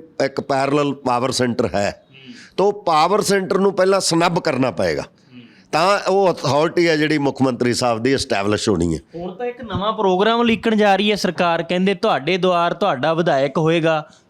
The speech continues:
Speaker 2: ਕੰਮ ਸੱਥਾਂ 'ਚ ਹੋਣਗੇ, ਪਿੰਡਾਂ 'ਚ, ਸ਼ਹਿਰਾਂ 'ਚ ਹੋਣਗੇ, ਤੇ ਵਿਧਾਇਕਾਂ ਨੂੰ ਵੀ ਕਹਿੰਦੇ ਕਿ ਤੁਹਾਨੂੰ ਖੁੱਲ੍ਹੀ ਛੁੱਟੀ ਹੈ, ਜਿਵੇਂ ਕੰਮ ਕਰਾਉਣੇ ਆ ਕਰਾਓ।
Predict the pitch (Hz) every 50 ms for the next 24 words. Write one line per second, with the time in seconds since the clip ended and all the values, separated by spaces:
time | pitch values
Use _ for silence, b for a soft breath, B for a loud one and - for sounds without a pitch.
0 | - - 170 175 180 185 185 180 - 180 165 - - 208 202 196 175 185 170 165
1 | 175 180 180 180 170 180 175 170 170 - 180 180 180 175 180 190 190 180 185 170
2 | - 175 170 180 196 202 196 165 180 180 156 165 170 185 185 165 170 165 151 139
3 | B B B B B B B 220 202 220 220 233 196 156 151 - 208 214 220 233
4 | 240 240 185 214 208 214 208 226 226 220 233 - - 220 190 165 180 185 - 202
5 | 208 226 240 220 - 196 175 151 - 180 180 180 208 240 208 175 180 180 190 202
6 | 190 208 190 185 190 185 196 190 185 180 180 185 190 190 160 175 151 147 160 202
7 | 226 233 B